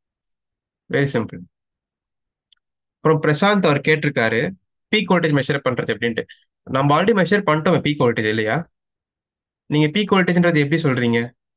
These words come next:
நம்ம already பீக் வோல்டேஜ் measure பண்ணிட்டோமே நம்ம தான், இல்லையா?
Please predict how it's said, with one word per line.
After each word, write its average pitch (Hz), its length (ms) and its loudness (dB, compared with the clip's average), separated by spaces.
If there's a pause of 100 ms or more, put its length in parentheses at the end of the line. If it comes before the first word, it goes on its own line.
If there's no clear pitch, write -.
(120)
நம்ம 151 320 2
already 185 140 2
பீக் 185 260 0
வோல்டேஜ் 175 280 2
measure 170 240 0
பண்ணிட்டோமே 147 280 0
நம்ம 113 220 0
தான், 104 260 -4 (1200)
இல்லையா? 143 480 0